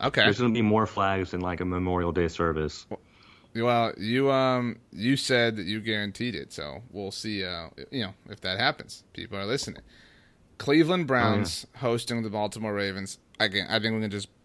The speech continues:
Speaker 1: blow through this. The Browns without R G three. I, I don't think Josh McCown is terrible. I mean, not in ter-, terrible in terms of a, a drastic downgrade. But still, I mean, they're the Browns. They're horrible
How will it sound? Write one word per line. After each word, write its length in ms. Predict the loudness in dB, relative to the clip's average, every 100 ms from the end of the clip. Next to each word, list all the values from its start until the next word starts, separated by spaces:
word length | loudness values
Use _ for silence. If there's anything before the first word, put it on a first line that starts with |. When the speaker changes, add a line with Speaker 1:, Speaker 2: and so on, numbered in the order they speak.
| -10
Speaker 1:
blow 260 | -4 -2
through 240 | -2 -6 -6
this. 260 | -6 -8 -8
The 100 | -6
Browns 560 | -2 0 0 -2 -6 -10
without 320 | -4 2 6 6
R 140 | 4
G 160 | 2 -2
three. 380 | -2 -2 -2 0
I, 160 | 6 8
I 40 | 8
don't 180 | 6 4
think 160 | 2
Josh 240 | 6 6 4
McCown 360 | -4 -2 -2
is 80 | -4
terrible. 560 | -10 -10 -14 -16 -16 -12
I 60 | -6
mean, 180 | -6 -2
not 160 | -2
in 140 | 0 2
ter-, 160 | 2 0
terrible 380 | 2 4 6 4
in 60 | 2
terms 220 | 2 0 0
of 100 | 0
a, 260 | 0 0
a 40 | -2
drastic 680 | -4 0 2 2 0 -6
downgrade. 540 | -4 -6 -6 -10 -14 -16 -18 -20 -10
But 100 | -6
still, 300 | 0 0 -2 -6
I 80 |
mean, 120 | -4 2
they're 140 | 2
the 80 | 2
Browns. 380 | -2 -2 -2 -2
They're 240 | -2 -2
horrible 840 | -4 -4 0 0 -2 -6 -6 -8